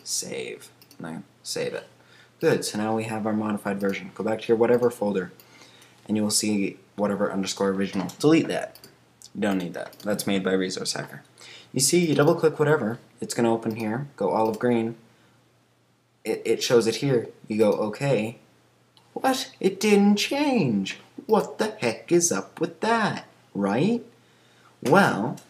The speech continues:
that's why we downloaded the patched U X theme file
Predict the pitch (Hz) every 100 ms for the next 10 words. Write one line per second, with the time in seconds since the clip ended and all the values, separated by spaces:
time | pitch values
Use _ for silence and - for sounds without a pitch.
0 | - - - 98 107 117 139 123 113 110
1 | 101 101 101 101 110 139 - - _ -
2 | 101 98 95 - - 104 110 - - 92
3 | 92 95 - - 175 180 120 82